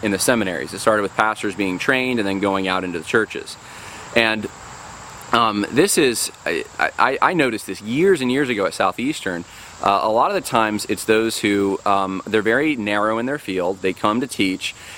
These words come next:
and they've been indoctrinated at whatever secular institution generally they were at into critical race theory, um, assumptions. Matthew Hall is a good example of this. Someone who,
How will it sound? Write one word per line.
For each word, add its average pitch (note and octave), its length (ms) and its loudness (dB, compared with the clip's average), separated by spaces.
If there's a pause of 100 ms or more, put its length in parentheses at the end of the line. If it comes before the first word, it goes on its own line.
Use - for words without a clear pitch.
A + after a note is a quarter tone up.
(140)
and G#2 380 2 (400)
they've A2+ 420 2 (260)
been B2 200 4
indoctrinated G2 840 0
at F#2+ 360 2
whatever G#2 320 2
secular A2 460 0
institution F#2 600 -2
generally F#2 380 2
they F2 120 2
were E2+ 120 2
at E2+ 240 0 (400)
into G#2 600 2
critical A2 340 0
race G#2 260 0
theory, F#2 420 0 (440)
um, F2+ 480 2 (260)
assumptions. - 640 0 (100)
Matthew A#2 340 2
Hall B2+ 120 4
is B2 80 -2
a F#2+ 60 -10
good F2+ 100 -2
example G#2 380 -2
of D#2 60 -10
this. - 220 -10 (440)
Someone A#2+ 380 2
who, G#2 360 4